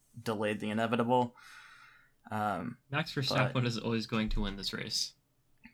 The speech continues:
Speaker 1: Yeah. <laughs> Um, but you can tell that Lewis is hungry and really wants to win a race this season.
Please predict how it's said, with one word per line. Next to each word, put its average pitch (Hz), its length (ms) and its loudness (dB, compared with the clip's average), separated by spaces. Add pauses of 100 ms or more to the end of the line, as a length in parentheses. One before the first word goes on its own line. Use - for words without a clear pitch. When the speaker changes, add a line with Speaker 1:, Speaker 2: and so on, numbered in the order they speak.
(160)
Speaker 1:
Yeah. - 280 0 (340)
<laughs> 151 100 6 (800)
Um, 113 540 4 (540)
but 127 100 2
you 139 80 4
can 151 140 2
tell 120 340 8
that - 220 -2 (200)
Lewis 123 640 6 (140)
is 110 200 -2
hungry 113 480 2
and 107 220 -4
really 117 300 6
wants 113 260 4
to 117 80 -6
win 110 140 0
a 110 60 -2
race 110 240 -4
this - 160 -4
season. 110 480 0